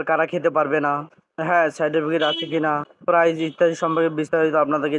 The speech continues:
জানিয়ে দেবো, জানানোর চেষ্টা করবো। আশা করি ভিডিওটি আপনাদের প্রয়োজন হতে পারে। আর যদি ভিডিওটি আপনাদের ভালো লাগে থাকে, একটি লাইক দিয়ে দিবেন। আর যদি আপনি আমার চ্যানেলে নতুন হয়ে থাকেন, চে-, চ্যানেলটি অবশ্যই সাবস্ক্রাইব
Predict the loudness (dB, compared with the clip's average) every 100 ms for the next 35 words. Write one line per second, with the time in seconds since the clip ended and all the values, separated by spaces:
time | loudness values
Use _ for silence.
0 | 0 -2 -2 -2 -4 -6 -6 -2 0 2
1 | 0 0 -2 0 2 4 4 2 0 -2
2 | -2 -4 -2 0 2 2 0 0 0 -2
3 | _ 4 4 2 -2 0 0 2 2 2
4 | 0 -2 -4 -2 -2 -2 -2 -4 0 2
5 | 2 2 0 0 0 0 2 2 0 -2
6 | -2 -2 -2 -6 0 0 0 0 2 2
7 | 0 0 2 2 2 0 -2 -4 0 2
8 | 2 2 0 0 0 -2 -8 -18 -2 2
9 | 2 2 0 0 0 0 0 0 -2 -2
10 | -6 -2 -2 0 0 0 0 -2 -2 -4
11 | -2 -6